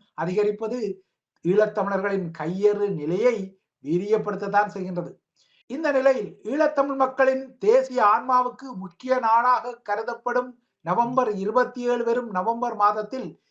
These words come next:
இந்தியாவிலிருந்து வெளியான புதிய உளவு தகவல்களில் பகிரிடும் செய்திகள் கூறப்படுகின்றன. உலகின் பிரபல பாதாள தாதா முகமான தாவூத் இப்ராஹிம் குழுவுக்கும் தமிழீழ விடுதலை புலிகளின் முன்னாள்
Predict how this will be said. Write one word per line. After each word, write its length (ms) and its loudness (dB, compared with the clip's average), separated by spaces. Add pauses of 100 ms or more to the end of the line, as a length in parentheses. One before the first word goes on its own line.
(180)
இந்தியாவிலிருந்து 640 0
வெளியான 380 0 (180)
புதிய 480 -4
உளவு 320 0 (140)
தகவல்களில் 680 -6 (380)
பகிரிடும் 720 -2 (120)
செய்திகள் 720 -4 (160)
கூறப்படுகின்றன. 680 -2 (460)
உலகின் 480 2
பிரபல 340 2 (240)
பாதாள 440 4 (120)
தாதா 360 2 (100)
முகமான 460 0 (360)
தாவூத் 520 0
இப்ராஹிம் 600 -2
குழுவுக்கும் 520 -2 (480)
தமிழீழ 280 0
விடுதலை 340 4
புலிகளின் 420 -6
முன்னாள் 420 2